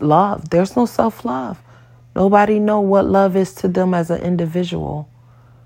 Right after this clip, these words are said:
Because they, a lot of us don't love on ourselves before we try loving on someone else. So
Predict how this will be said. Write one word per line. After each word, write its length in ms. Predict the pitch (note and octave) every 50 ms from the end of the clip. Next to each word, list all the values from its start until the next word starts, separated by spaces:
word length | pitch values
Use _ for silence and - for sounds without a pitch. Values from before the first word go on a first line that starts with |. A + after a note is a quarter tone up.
| _ - -
Because 340 | - E3+ - F3 E3 D#3+
they, 240 | - - E3 D#3+ - -
a 100 | - E3
lot 200 | E3+ F3 F3 F3+
of 120 | F#3 F3+ F3
us 140 | F3+ F3 -
don't 220 | - E3+ E3+ E3+
love 180 | E3+ E3+ E3 E3
on 80 | E3
ourselves 720 | E3 D#3+ D#3+ - - - G3 G3 F#3+ F3+ D#3+ D3+ D#3 - - - - - - - - - - -
before 320 | - - E3 - - E3 D#3+
we 160 | D#3 E3 E3+
try 300 | - - - E3+ D#3 D#3
loving 320 | D#3 D#3 D#3 D3+ D#3 D#3
on 140 | D3+ D3 C#3+
someone 420 | - - - D#3 D3+ D3+ D3 D3
else. 480 | D3 D3 - - - - - - - - _ _ _ - - _ _ _ _ - - - _ - _ _ _ _ _ _ - _ - - - - - - - _ _ _ _ - _ _ - _ _ -
So 440 | - - - E3 D#3 D#3 D#3 D3